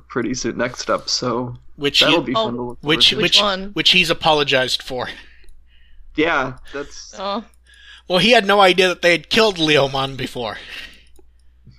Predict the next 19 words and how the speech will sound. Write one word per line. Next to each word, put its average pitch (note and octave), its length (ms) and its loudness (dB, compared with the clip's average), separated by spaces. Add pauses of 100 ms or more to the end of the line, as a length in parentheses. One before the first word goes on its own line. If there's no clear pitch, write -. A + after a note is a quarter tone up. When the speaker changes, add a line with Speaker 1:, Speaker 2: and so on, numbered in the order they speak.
(760)
Speaker 2:
So F3 220 2
he F#3+ 200 0
vaguely F3 480 2
takes - 340 -2
responsibility D#3+ 1000 0
for E3 280 0
that D#3 260 0
becoming D3+ 460 -2
a C3 60 -4
theme D3+ 340 8
of C#3 100 -6
the B2+ 100 -6
franchise. - 840 -2 (600)
Speaker 1:
Well, E3+ 180 0
I'm F3+ 140 0
glad F3+ 280 -2
somebody C3 500 -6
did. A2+ 380 -2 (160)
Speaker 2:
Yes. - 400 -8